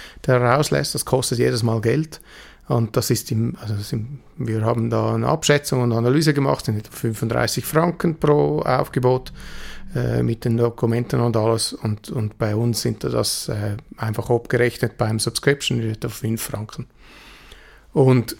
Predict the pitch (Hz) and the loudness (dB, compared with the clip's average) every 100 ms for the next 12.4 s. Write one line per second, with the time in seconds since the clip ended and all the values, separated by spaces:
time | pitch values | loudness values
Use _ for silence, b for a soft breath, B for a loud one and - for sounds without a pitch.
0 | - - - 131 - - 131 143 147 156 | -16 -10 -8 -8 -12 -2 2 4 4 0
1 | - 127 139 147 151 151 131 - 131 - | 2 4 4 4 4 4 0 0 -4 0
2 | 135 120 - 131 - - 131 117 127 143 | 0 0 -2 -4 -4 -4 -4 0 4 6
3 | 135 123 120 113 113 117 - 117 107 110 | 6 4 2 2 2 2 0 0 0 -2
4 | - - 117 113 - - 107 110 - - | -4 -4 -4 -4 -6 -4 -4 -6 -10 -12
5 | 127 - _ B B B B B B B | -14 -18 _ B B B B B B B
6 | - 120 107 110 110 110 - 113 104 117 | -2 0 2 2 2 0 -2 -2 0 2
7 | 110 113 117 120 110 135 - - 131 113 | 2 2 4 2 2 0 0 0 2 2
8 | 113 117 110 117 113 - 117 110 110 - | 2 0 0 0 0 -2 -2 -2 -6 -6
9 | 143 113 104 - - 113 131 139 127 131 | -4 -2 -4 -6 -2 0 0 0 2 0
10 | - 117 117 139 156 - 127 131 120 117 | 2 2 2 2 0 0 0 0 0 0
11 | 120 - 113 - 127 127 123 - 135 123 | -2 0 -2 0 -4 -2 -4 -4 -4 -4
12 | - 120 120 117 | -2 0 0 -2